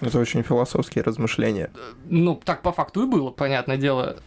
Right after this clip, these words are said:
Speaker 2: Ну, не суть. Короче, когда я узнал, что жена беременна, момент зачатия произошел на тот момент, когда мы были в ссоре, э, и так получилось, что я такой негодяй, значит, трубки не брал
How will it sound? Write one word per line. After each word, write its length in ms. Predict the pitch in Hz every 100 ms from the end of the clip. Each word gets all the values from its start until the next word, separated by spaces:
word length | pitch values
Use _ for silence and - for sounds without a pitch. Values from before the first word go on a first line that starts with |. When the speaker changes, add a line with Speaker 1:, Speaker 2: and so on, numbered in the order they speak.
| -
Speaker 2:
Ну, 140 | 185
не 100 | 254
суть. 300 | 247 302 131
Короче, 320 | - 226 208 175
когда 240 | 190 208
я 140 | 196
узнал, 540 | 196 202 208 196 175 165
что 640 | - 160 156 151 147 143
жена 260 | 139 160 147
беременна, 560 | 180 302 214 139 131 - - - -
момент 500 | 170 190 208 185 - - -
зачатия 720 | 151 180 320 302 147 131 - 147 - 139
произошел 440 | 160 165 180 202
на 80 | 180
тот 160 | 175 170
момент, 260 | 226 277
когда 340 | 170 170 226 202
мы 460 | 165 202 196 180 -
были 220 | 156 139
в 60 | 139
ссоре, 320 | 294 302 277
э, 560 | 175 156 143 139 135 139
и 520 | 160 185 185 175 170 151 151 - - - - - -
так 180 | 190 185
получилось, 440 | 190 202 277 254
что 640 | - 190 185 180 180 175 170
я 120 | 170
такой 200 | 170 175
негодяй, 360 | 170 170 165 160
значит, 280 | 156 - 165
трубки 280 | 294 -
не 80 | 147
брал 180 | 147